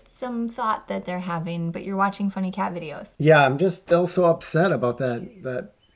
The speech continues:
Speaker 2: photo that didn't work out this morning. The icicle, and I was just about to take it, and then it fell off the tree branch.
Speaker 1: There has been a lot of frost lately. Beautiful frost.
Speaker 2: Yeah.
Speaker 1: So, okay.
Speaker 2: I was pretty upset, though.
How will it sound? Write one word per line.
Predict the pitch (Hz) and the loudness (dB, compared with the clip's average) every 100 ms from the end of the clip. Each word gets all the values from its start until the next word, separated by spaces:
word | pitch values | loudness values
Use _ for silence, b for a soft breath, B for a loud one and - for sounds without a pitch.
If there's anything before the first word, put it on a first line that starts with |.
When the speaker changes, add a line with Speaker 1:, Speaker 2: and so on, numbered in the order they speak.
| _ _ | _ _
Speaker 2:
photo | 494 262 135 | 6 8 6
that | 110 110 | 4 -2
didn't | 131 - | -4 -4
work | 120 117 | -6 -6
out | 117 | -8
this | 143 - | -8 -12
morning. | 117 107 101 | -12 -10 -8
The | - | 0
icicle, | 165 175 190 190 185 185 180 | 2 2 2 4 4 4 2
and | 113 | 0
I | |
was | 104 | -6
just | 165 | -6
about | - 160 | -2 -2
to | 123 | -2
take | 175 175 | -2 2
it, | 185 175 | 4 4
and | 127 | 2
then | 117 113 | -8 -10
it | - - | -6 -2
fell | 175 165 | 2 2
off | 170 165 _ B B B B - | 2 -2 _ B B B B -14
the | |
tree | - 170 180 | -2 4 4
branch. | 165 175 170 165 - - _ _ B B B 190 | 6 4 4 2 -6 -18 _ _ B B B -6
Speaker 1:
There | 196 | -2
has | 220 262 | -2 -4
been | 311 | -8
a | 359 | -6
lot | 254 202 | -4 -4
of | 190 | -4
frost | 175 190 - | -6 -6 -8
lately. | 143 143 139 160 170 | -12 -10 -10 -12 -4
Beautiful | 180 202 220 240 254 254 254 226 190 - 147 | 0 2 2 -2 -4 -6 -4 -4 -4 -6 -10
frost. | - 131 170 - - _ | -6 -6 -8 -16 -20 _
Speaker 2:
Yeah. | 143 123 147 120 92 - _ _ _ _ _ | -10 -4 -4 -4 -8 -14 _ _ _ _ _
Speaker 1:
So, | 277 269 - - _ _ | -6 -6 -8 -18 _ _
okay. | 233 - 190 160 | -10 -6 -4 -2
Speaker 2:
I | 131 | 0
was | 127 | 0
pretty | - 123 | -2 -4
upset, | 110 - 107 - | -4 -6 -10 -10
though. | 104 | -14